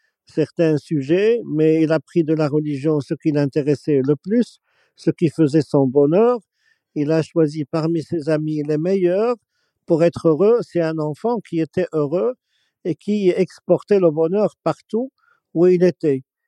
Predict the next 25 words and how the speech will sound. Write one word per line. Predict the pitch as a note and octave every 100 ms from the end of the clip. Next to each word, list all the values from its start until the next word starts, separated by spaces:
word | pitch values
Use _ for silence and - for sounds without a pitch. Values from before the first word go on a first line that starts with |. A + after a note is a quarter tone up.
| _ -
Il | D3+
avait | D3+ E3+
une | D#3
forme | G3 E3+ D#3+
de |
radioactivité | D#3 F3+ F3 F3+ D#3 F3 - F3+ D3+ D3+ - G#3
positive | D#3 F3 D3+ D#3+ - G#3 - -
partout | D#3+ - G3+
où | F3+
il | F3 E3
était, | D3+ F#3 A3 D#4+ _ _ _ _ -
et | D3
si | - F3+
bien | D#3+ F#3
même | F3+ F#3+ F#3 -
que | F3+
s'il | D3+ - F#3
n'avait | F3 D#3+ F3 D#3
que | F3 E3 C#3 _ _
vingt | B2+ D#3+ E3
euros, | D#3+ D3 C#3+ G3+ G#3+
s'il | - E3
n'avait | D3+ D3
que | -
vingt | C#3+ E3+ G#3